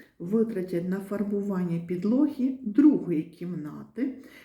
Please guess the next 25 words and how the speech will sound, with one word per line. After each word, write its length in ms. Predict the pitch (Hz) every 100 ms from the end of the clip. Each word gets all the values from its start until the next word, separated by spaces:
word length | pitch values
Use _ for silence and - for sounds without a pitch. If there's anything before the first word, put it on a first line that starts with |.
| _
що 220 | - 226
має 260 | 214 202 190
форму 440 | - 202 175 170
прямокутника 920 | 170 180 190 185 - 160 156 160 147
з 80 | 147
розмірами 560 | 180 160 - 147 151 151
три 260 | 180 190
метри 460 | 151 147 135 - -
і 80 | 196
п'ять 580 | 180 165 143 135 131 -
метрів, 380 | 208 233 - 311 - _ - - - _
якщо 320 | 190 202 -
для 160 | 220 214
фарбування 640 | 214 202 196 208 208 196
підлоги 760 | 185 202 180 190 170 - - - - _ _ _ - _
кімнати, 600 | _ 208 208 170 135 -
що 240 | 151 - 175
має 280 | 170 165
площу 520 | 156 - 170 156 - 151
дванадцять 720 | 139 156 156 139 135 - -
метрів 440 | 143 135 139 -
квадратних, 720 | - 160 214 320 - 135 - 143
витратили 760 | 285 143 - 226 247 330 381 381
один 360 | 185 151 151 139
кілограм 640 | - 139 135 160 254 -